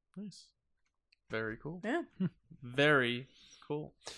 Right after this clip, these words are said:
Speaker 1: Uh, yeah, so Make Solo two Happen Day will be Monday, May twenty-fourth. Uh, if you don't know the drill by now, basically just hop on your social media account that day, join the community as we hashtag Make Solo two Happen all day,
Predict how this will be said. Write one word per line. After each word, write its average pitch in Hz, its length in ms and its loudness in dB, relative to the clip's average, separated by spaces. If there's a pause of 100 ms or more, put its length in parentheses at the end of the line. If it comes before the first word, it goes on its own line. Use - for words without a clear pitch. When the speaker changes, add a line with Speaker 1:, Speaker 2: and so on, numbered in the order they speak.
(240)
Speaker 1:
Uh, 147 200 12
yeah, 160 140 12
so - 160 4
Make 170 180 6
Solo 190 200 6
two 175 160 0
Happen 165 220 10
Day 160 100 6
will 151 140 6
be 151 140 6
Monday, 156 380 6
May 160 160 4
twenty-fourth. 156 720 6 (380)
Uh, 127 120 12
if - 80 4
you 143 60 6
don't 156 160 8
know 160 100 8
the 151 100 8
drill 147 340 8
by 143 180 10
now, 135 400 10 (200)
basically 151 380 8
just 143 260 4 (320)
hop 147 220 12
on 160 160 12
your 147 100 6
social 156 360 6
media 151 260 8
account 147 320 6
that 135 240 8
day, 175 480 8
join 165 460 8
the 190 80 6
community 160 680 6 (220)
as 131 280 8
we 139 440 6 (260)
hashtag 143 760 10
Make 185 220 8
Solo 190 220 8
two 165 140 4
Happen 139 480 8
all 208 220 12
day, 143 460 10